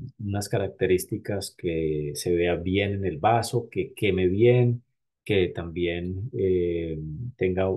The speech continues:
eh, buena li-, eh, buena liberación de, de fragancia, eh, porque de lo contrario les tocaría hacer una mezcla ustedes mismos y no siempre van a tener los productos quizás disponibles para hacer esas mezclas.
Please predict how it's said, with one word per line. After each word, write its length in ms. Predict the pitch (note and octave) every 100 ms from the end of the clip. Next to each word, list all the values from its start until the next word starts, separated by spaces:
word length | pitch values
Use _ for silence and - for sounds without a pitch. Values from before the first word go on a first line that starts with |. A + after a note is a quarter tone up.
| -
eh, 280 | F#2+ E2+ E2 D#2+
buena 400 | E2+ F#2+ F#2+ F#2+
li-, 200 | G2 F#2 -
eh, 260 | F2 E2 D#2 D2 - _ _ _ _
buena 260 | F2+ F#2 G2
liberación 680 | G#2 F#2+ F#2+ - F#2+ E2+
de, 420 | F2+ F#2+ F#2 D#2+ E2
de 120 | F#2+
fragancia, 680 | - E2+ A#2 B2 - C3 C3 _ _ _ _ _
eh, 460 | F#2+ F#2 E2+ E2+ D#2+ D#2 D#2 A#2+ -
porque 240 | B2 A#2+ A2+
de 60 |
lo 120 | G2
contrario 540 | - F#2 - G#2 G#2 A2
les 180 | G#2 -
tocaría 920 | F#2+ F2 F2 F#2 F#2 G2 F#2+ F#2 F2+ _ _ _ _ _ _
hacer 420 | G#2+ - G2+ G2
una 220 | G#2+ G#2+
mezcla 580 | G#2 A2+ - - G#2+ - -
ustedes 420 | - - G2 G#2
mismos 360 | A#2 A#2+ B2 G#2+
y 60 |
no 120 | F#2
siempre 500 | F#2 - A#2+ A2 A#2+
van 160 | G#2 G2
a 120 | G2+
tener 220 | F#2 F2
los 140 | F2 -
productos 600 | - E2+ F2+ - G2 -
quizás 320 | - - F2+
disponibles 600 | F#2+ - F#2 F2+ G#2+ C#3
para 200 | - F#2
hacer 220 | - F#2
esas 240 | F2 - E2
mezclas. 560 | F2+ - - _ -